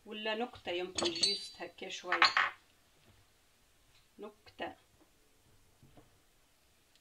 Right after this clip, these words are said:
هاكا نكته على الاخر. لكن ما عندناش طرف ريزيرف باش نشيحوا بيه، يعني باش يجينا جاري. انا هكا توا يزي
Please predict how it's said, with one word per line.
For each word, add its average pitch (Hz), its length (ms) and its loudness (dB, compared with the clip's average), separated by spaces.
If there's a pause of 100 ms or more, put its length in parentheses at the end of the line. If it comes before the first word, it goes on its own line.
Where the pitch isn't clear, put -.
(140)
هاكا 175 300 -10
نكته 202 360 -8
على 185 100 6
الاخر. - 520 -8 (800)
لكن 220 280 -2
ما 226 60 4
عندناش 220 320 2
طرف 247 260 6
ريزيرف 220 400 6
باش - 180 -2
نشيحوا 208 520 0
بيه، 277 340 6 (1500)
يعني 233 160 2
باش 240 160 -2
يجينا 254 340 2
جاري. 202 460 0 (2250)
انا 208 320 -2
هكا 185 180 -6
توا 175 320 4
يزي 220 580 0